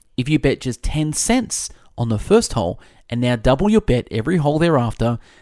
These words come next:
the last hole will be worth thirteen thousand one hundred and seven dollars and twenty cents. No matter how little you start, you must start now. If you wait until the third hole to begin betting fifteen holes instead of eighteen,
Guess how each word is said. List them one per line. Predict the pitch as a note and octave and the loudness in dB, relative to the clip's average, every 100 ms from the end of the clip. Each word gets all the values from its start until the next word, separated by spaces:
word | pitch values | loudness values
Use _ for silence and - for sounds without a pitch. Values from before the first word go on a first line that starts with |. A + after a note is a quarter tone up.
| _ - | _ -4
the | A2+ | -2
last | A#2+ C3+ - | 0 0 -2
hole | - A#2 A2+ | -2 -2 0
will | A#2 | 0
be | C#3+ | 0
worth | C#3 A#2+ A#2 - - _ _ | 2 2 0 -4 -16 _ _
thirteen | - - B2 A#2 - D#3+ E3 | -18 -2 0 0 -2 -4 -4
thousand | - G#2 G#2+ A2 G#2+ | -6 -4 -4 -6 -4
one | A#2 A#2+ | -4 -2
hundred | C3 C#3 C#3+ | -4 -4 -6
and | D3+ | -6
seven | - B2 C#3+ | -4 -2 -2
dollars | A#2 A#2 A2+ - _ _ | -2 -2 -6 -10 _ _
and | C#3+ D3 | -8 -6
twenty | A#2 A2 | -4 -4
cents. | G#2 A#2 A#2 - - - - - - | -2 -4 -4 -6 -10 -14 -20 -20 -4
No | B2 | 0
matter | B2+ B2 | 0 0
how | A#2+ C#3 | 0 0
little | C3 C3 B2+ | 0 -2 -2
you | A2+ C#3 | -4 -6
start, | - D3+ F#3 G3+ - _ _ - | -4 -2 -4 -8 -14 _ _ -4
you | C3+ C3+ | 0 0
must | B2+ C3+ C#3+ - | 2 0 -4 -8
start | - - G#2+ G#2+ - - | -8 -4 -4 -6 -10 -6
now. | G#2+ A2+ A2 G2+ _ _ - _ _ - | -4 -2 -2 -6 _ _ -20 _ _ -6
If | B2+ | 0
you | C3+ | 4
wait | C3+ C3+ | 4 2
until | B2+ C#3 | -2 -4
the | B2+ A2+ | -6 -4
third | - B2 A#2 | 0 0 2
hole | A#2 A2+ | 0 -2
to | - | -4
begin | - A2+ D#3+ F3+ - | -6 -2 -2 -4 -4
betting | B2 A2+ G#2+ | -4 -4 -4
fifteen | - G#3+ G#3 D#3+ | -4 0 0 0
holes | A2+ A#2 A2 | 0 -2 -4
instead | A2 G#2+ A2 | -12 -10 -8
of | G#2 - | -8 -6
eighteen, | C3 - D3+ D#3+ | -6 -2 -4 -4